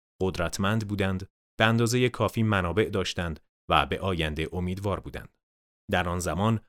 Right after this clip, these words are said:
بلاکباستر پیروز میدان شد. در آن زمان ما مزیتی داشتیم که بلاکباستر نداشت و این موضوع را هیچ کس، حتی خودم، متوجه نشده بودم. ما یک محیط کار فرهنگی داشتیم که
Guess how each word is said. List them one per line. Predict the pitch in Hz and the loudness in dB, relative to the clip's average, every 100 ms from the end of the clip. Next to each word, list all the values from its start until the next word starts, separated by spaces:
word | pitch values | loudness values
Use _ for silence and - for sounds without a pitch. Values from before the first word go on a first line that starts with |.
| _ 107 | _ 2
بلاکباستر | 117 120 - 123 - 135 131 | 4 4 2 0 0 -2 -2
پیروز | - 120 104 95 | -2 -2 0 0
میدان | 98 98 98 101 | 0 0 0 -4
شد. | 76 - - _ _ _ _ _ _ _ _ 98 | -4 -8 -12 _ _ _ _ _ _ _ _ 2
در | 87 | 2
آن | 87 | 2
زمان | 95 90 101 107 - _ | 0 2 2 2 -2 _
ما | 120 131 | 2 4
مزیتی | 127 117 110 120 117 113 | 6 4 4 0 0 2
داشتیم | 113 95 110 101 | 2 2 -2 -2
که | 101 | -2
بلاکباستر | 87 90 85 - 95 - 101 98 | 0 -2 -2 -2 -4 0 -2 0
نداشت | 95 87 71 60 - - _ _ _ | 0 0 -2 -8 -10 -12 _ _ _
و | 92 85 - | 0 0 2
این | 117 | 2
موضوع | 110 98 90 107 | 4 2 0 0
را | 107 | 0
هیچ | 92 120 147 - | 0 0 0 0
کس، | 101 87 - _ - | -2 -2 -4 _ -4
حتی | 98 - 90 | -2 -2 -6
خودم، | - - 131 101 78 67 - _ - | -4 2 4 4 0 -6 -14 _ -10
متوجه | 90 92 73 - 80 107 | -6 -6 -6 -8 -6 -4
نشده | 107 - 76 | -4 -4 -8
بودم. | 71 - - _ _ _ _ _ _ _ _ - | -12 -16 -18 _ _ _ _ _ _ _ _ -2
ما | 92 | 0
یک | 90 92 - | 2 0 -2
محیط | 87 98 104 | -2 0 -2
کار | 98 92 90 | 0 0 0
فرهنگی | - 87 80 80 101 | -2 -4 -4 -4 -2
داشتیم | 110 92 - 87 82 | 0 -2 -2 -4 -2
که | 92 78 | -2 -4